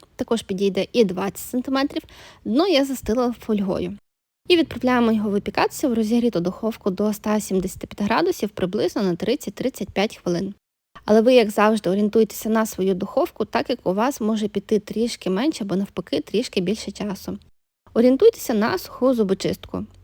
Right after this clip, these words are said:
Виходячи із бисквіту, вона повинна залишатися сухою та чистою. Після випікання даємо йому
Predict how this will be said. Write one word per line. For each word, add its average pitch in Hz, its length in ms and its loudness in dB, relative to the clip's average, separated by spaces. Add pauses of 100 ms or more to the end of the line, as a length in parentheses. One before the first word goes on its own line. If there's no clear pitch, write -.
Виходячи 226 460 2
із 208 220 -2
бисквіту, 277 500 -4
вона 208 300 0
повинна 277 380 0
залишатися 214 640 -4
сухою 247 560 -2
та 214 260 -4
чистою. 185 540 -8 (640)
Після - 240 2
випікання 214 440 2
даємо 202 360 2
йому 185 340 2